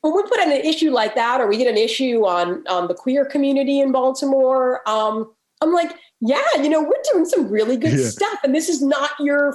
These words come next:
Speaker 1: father's Baltimore magazine.
Speaker 2: <laughs>
Speaker 1: This is, this is a new, a new thing, which has all the elements of Baltimore magazine that you're looking for." So you're gonna get your food coverage and your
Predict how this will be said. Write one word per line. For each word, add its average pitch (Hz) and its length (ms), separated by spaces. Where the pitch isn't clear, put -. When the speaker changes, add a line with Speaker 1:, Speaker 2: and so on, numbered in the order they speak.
Speaker 1:
father's 277 520
Baltimore 254 540
magazine. 240 840
Speaker 2:
<laughs> 202 80
Speaker 1:
This 262 220
is, 277 340
this 320 240
is 311 280
a 285 60
new, 302 680
a 277 100
new 294 320
thing, 285 540
which 214 300
has 262 320
all 294 220
the 311 220
elements 285 400
of 214 140
Baltimore 240 360
magazine 214 460
that 202 140
you're 196 140
looking 294 340
for." 180 320
So 202 100
you're 190 180
gonna 196 160
get 247 300
your 240 160
food 220 380
coverage 185 640
and 185 100
your 180 240